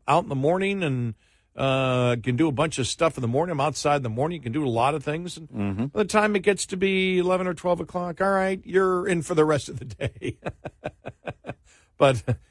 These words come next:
Speaker 1: if you got a pool, you're fine. You just jump in the pool all day. But it's, uh, you know, you go through it for two months, and that's really it. And the r-, weather the rest of the year is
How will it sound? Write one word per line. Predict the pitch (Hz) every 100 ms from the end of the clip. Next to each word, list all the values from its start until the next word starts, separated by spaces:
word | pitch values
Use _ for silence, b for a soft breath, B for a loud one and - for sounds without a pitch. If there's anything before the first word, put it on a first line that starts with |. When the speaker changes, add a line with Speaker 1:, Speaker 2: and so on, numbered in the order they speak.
| _ -
Speaker 1:
if | 135
you | 143
got | 139
a | 127
pool, | - 220 220
you're | 185
fine. | 151 185 165 113 110
You | 123
just | 117
jump | - 131 127
in |
the | 123
pool | - 165 156 147
all | 139 139
day. | 123 127 123 123 b b b _
But | 135 143 139
it's, | 151 127 - -
uh, | - 139 127 123 _ _ -
you | 165
know, |
you | 147 139
go | 143
through | 135 127 127
it |
for | -
two | 127 123
months, | 120 110 135 -
and | 135 131 127
that's | 107 117 - - -
really | 107 107 113 131 156 180
it. | 220 170 120
And | 113 110 107 - _ _ _
the | 127
r-, | 131
weather | 117 117 123 113 120 143 139
the | 113
rest | 101 131 202 190
of |
the | 147
year | 127 156 202
is | -